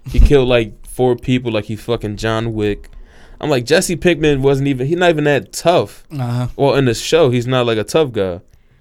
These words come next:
Speaker 1: 'Cause he had, like, a, he had a good heart in the show. Like, he first started off corrupt, but then he ended off being a good guy.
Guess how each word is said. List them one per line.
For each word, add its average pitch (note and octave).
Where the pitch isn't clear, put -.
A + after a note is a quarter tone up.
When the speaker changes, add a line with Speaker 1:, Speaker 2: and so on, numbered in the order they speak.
Speaker 1:
'Cause A2+
he B2
had, B2+
like, A2+
a, G2+
he B2
had A#2+
a G2+
good A2+
heart B2+
in G#2
the G2
show. F2+
Like, G#2+
he A#2+
first B2
started A2
off G#2+
corrupt, G2+
but E2
then G#2
he G2+
ended G2
off G2+
being G2
a F#2
good G2+
guy. F#2+